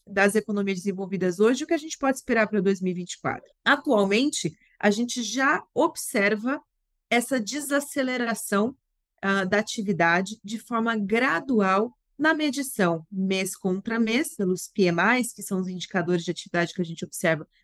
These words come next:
pra medição mensal, mas para o pib do, que é a leitura trimestral também, tá?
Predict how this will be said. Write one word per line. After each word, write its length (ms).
pra 120
medição 320
mensal, 500
mas 420
para 220
o 40
pib 360
do, 140
que 60
é 20
a 40
leitura 320
trimestral 680
também, 500
tá? 200